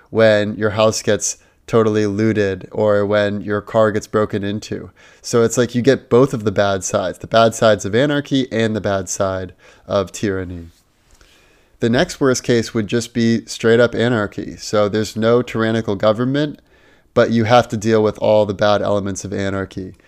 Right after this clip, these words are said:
This would be like a Mad Max scenario, right? You don't have to deal with a tyrannical government, but there's a lot of stuff you have to deal with, with just making sure you're safe as far as the other people and groups that are wandering around looking to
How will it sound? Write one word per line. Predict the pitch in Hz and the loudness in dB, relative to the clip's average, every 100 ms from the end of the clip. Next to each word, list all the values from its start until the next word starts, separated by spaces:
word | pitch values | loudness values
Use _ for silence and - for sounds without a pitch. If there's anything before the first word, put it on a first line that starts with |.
| _ _ | _ _
This | 131 131 | -2 0
would | 147 | 0
be | 127 | 2
like | 120 110 | 2 2
a | 104 | 0
Mad | 101 104 104 | -2 0 0
Max | 101 101 98 - | -2 -4 -6 -8
scenario, | - 98 95 85 82 - - | -8 -8 -8 -10 -10 -12 -12
right? | 107 101 98 - _ | -2 0 -2 -6 _
You | - | -4
don't | 139 | 0
have | 147 | 0
to | 127 | -2
deal | 113 123 | 2 2
with | 113 | 2
a | |
tyrannical | - 117 110 107 101 | -2 -2 -2 -2 0
government, | 113 120 131 139 - _ _ _ _ | 2 2 2 0 -2 _ _ _ _
but | 120 113 | 2 2
there's | 117 110 | 2 2
a | |
lot | 110 117 123 | 4 6 6
of | - | 4
stuff | 117 110 | 0 0
you | 110 | 2
have | 104 | 0
to | 107 | -2
deal | 104 101 104 | -2 0 2
with, | 101 95 - | 0 -2 -4
with | 101 98 | -6 -6
just | - 104 - | -6 -6 -4
making | 110 104 - 104 | -4 -4 -4 -8
sure | - 104 | -2 -2
you're | 101 98 | 0 -4
safe | - 101 98 95 | -2 -2 -2 -6
as | 98 | -10
far | - 101 | -4 -2
as | 95 90 | -2 -6
the | 101 | -6
other | 98 98 95 - _ _ _ - | -4 -4 -6 -10 _ _ _ -18
people | - 113 104 95 92 - | -6 -6 -2 -4 -4 -6
and | 107 101 | -6 -6
groups | 98 104 98 - | -4 -2 -2 -4
that | - 98 | -4 -2
are | 95 95 92 92 _ _ _ _ - | -2 -4 -6 -10 _ _ _ _ -4
wandering | 107 107 101 104 98 | 0 2 2 -2 -2
around | 98 98 98 98 95 | -2 -2 -2 -4 -6
looking | 98 - 98 | -8 -8 -10
to | 95 104 95 92 92 | -8 -6 -6 -6 -10